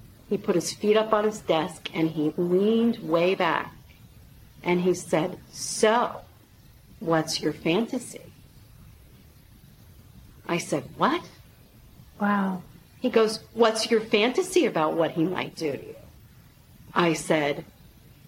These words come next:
Speaker 1: an expletive I will not repeat here on the podcast, <laughs> stood up, said, "I quit, I'm never coming back here again,"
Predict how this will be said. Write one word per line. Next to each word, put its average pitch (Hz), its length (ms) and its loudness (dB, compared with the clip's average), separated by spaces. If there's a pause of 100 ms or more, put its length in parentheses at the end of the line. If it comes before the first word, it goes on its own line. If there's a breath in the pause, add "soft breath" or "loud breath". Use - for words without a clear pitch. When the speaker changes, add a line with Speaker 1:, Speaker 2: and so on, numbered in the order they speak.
(380)
Speaker 1:
an 208 120 4
expletive 190 760 2
I 185 140 4
will 185 200 4
not 180 380 4
repeat 226 580 0
here 226 640 4
on 196 200 4
the 214 60 2
podcast, 220 1040 2 (360)
<laughs> - 280 -12
stood - 460 2
up, 247 320 2 (680)
said, 190 520 2 (280)
"I 190 120 4
quit, 233 520 0 (680)
I'm 190 460 4
never 214 300 4
coming 233 360 2
back 180 260 0
here 175 200 2
again," 202 560 2